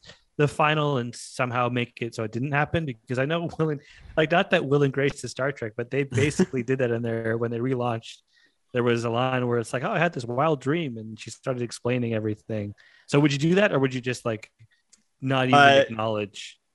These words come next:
Speaker 2: I think that would
Speaker 1: in your
Speaker 2: depend on if it was me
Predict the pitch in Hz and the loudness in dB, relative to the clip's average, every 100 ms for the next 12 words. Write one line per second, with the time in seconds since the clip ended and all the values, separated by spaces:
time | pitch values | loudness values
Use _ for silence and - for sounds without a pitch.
0 | _ 143 160 202 196 185 185 127 120 147 | _ 0 2 -2 2 2 2 0 -2 2
1 | 156 143 139 135 131 131 127 123 131 120 | 2 2 0 2 0 0 -2 0 -2 0
2 | 123 107 - - 117 117 143 175 208 | 0 -2 -8 -6 -2 0 2 0 -2